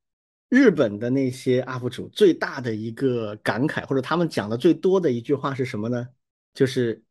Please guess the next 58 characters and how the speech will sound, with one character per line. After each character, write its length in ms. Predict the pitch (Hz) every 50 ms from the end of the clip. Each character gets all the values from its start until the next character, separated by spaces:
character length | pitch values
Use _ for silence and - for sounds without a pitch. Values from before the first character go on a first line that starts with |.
| _ _ _ _ _
“这 140 | - - 233
样 160 | 202 180 160
的 100 | 147 143
演 160 | 135 120 113
唱 180 | 107 151 143 131
会 240 | 123 147 127 107 107
是 320 | - - - - 180 165
我 240 | 143 127 117 120 110
可 160 | - - -
以 100 | 139 139
免 220 | 147 143 113 104
费 180 | 101 - 170 156
看 240 | - - - 160 143
的 120 | 127 120
吗？” 160 | 117 110 113 127 127 - - _ _ _ _ _ _ _ _ _ _ _ _ _ _ _ -
<laughs> 600 | 123 - - 202 185 - - 151 131 - - _ _ _ _ _ _ _ - - 123 - - _ - - - _ _ _ _ _
就 100 | - 151
是 80 | 151
他 160 | 147 - 175
们 140 | 175 170 156
的 320 | 147 139 135 127 120 120 117
那 140 | 123 123
些 520 | 123 127 127 120 120 120 120 117 117 117 - - _ _ _
意 120 | - 165
见 180 | 139 139 135 127
领 120 | 117 98 98
袖 220 | - - 127 120
和 80 | 104 120
他 100 | 117 127
们 80 | 120 123
的 60 | 117
玩 240 | 110 101 95 104 110
家 220 | 113 113 110 113
最 160 | - - 143
多 140 | 131 139 139
的 60 | 127
一 20 | 120
句 80 | 120
是 80 | 117 113
这 100 | - 139
样 80 | 131
的 80 | 113 104
话， 180 | - - - - _ - _ _
因 120 | - 185 196
为 80 | 196
在 160 | 185 190 175 170
日 160 | 190 214 165
本 200 | 127 113 95 101
这 80 | -
个 120 | 120 120 113
是 240 | - - 117 107 101
几 160 | - - 139
乎 120 | 127 147
不 80 | 139 131
可 140 | 123 131 123
想 180 | 131 - - -
象 180 | 110 107 104
的。 60 | -